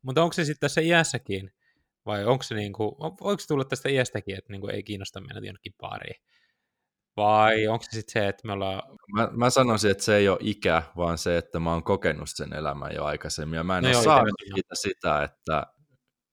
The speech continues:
Speaker 2: mitä jotkut siitä ehkä saa. Se ei vaan oo mun luonteelle omaista. Kyllä mä tiedän paljon viisikymppisiä ihmisiä, jotka edelleen hengaa tuolla baarissa niin <laughs> yön myöhään, mutta mä en ajatellut sitä tehdä enää koskaan. Ehkä kerran vuodessa, jos on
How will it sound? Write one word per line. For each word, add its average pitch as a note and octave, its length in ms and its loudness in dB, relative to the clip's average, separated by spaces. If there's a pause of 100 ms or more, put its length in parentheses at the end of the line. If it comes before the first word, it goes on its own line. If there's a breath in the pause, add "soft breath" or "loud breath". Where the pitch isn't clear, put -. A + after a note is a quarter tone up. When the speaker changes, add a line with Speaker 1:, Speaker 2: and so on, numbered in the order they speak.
(400)
Speaker 2:
mitä G#2 320 2
jotkut G#2+ 440 2
siitä D#2+ 320 -6
ehkä E2+ 280 -4
saa. A2+ 360 0
Se - 160 -4
ei G2 140 2
vaan G#2+ 220 2
oo G2+ 180 0
mun F#2 200 -2
luonteelle D#2 540 -2
omaista. D#2 460 -8
Kyllä G2+ 240 0
mä C#3 100 -4
tiedän A#2 340 -2
paljon F2+ 300 2
viisikymppisiä D#2 680 -6
ihmisiä, D#2 280 -6
jotka F2+ 220 -2
edelleen C#2+ 340 0
hengaa C#2+ 280 -12
tuolla D2+ 260 -6
baarissa - 460 -6
niin D#2+ 240 -10 (260)
<laughs> - 300 -14
yön E2+ 220 0
myöhään, D#2+ 600 -2
mutta E2 380 -2 (380 loud breath)
mä C3 120 6
en G#2+ 60 4
ajatellut F#2+ 360 2
sitä E2 240 -2
tehdä D2+ 220 -2
enää D2+ 240 -6
koskaan. D#2+ 460 -8
Ehkä F2+ 180 -8
kerran E2+ 360 0
vuodessa, D2+ 480 -4
jos - 180 -10
on - 80 -16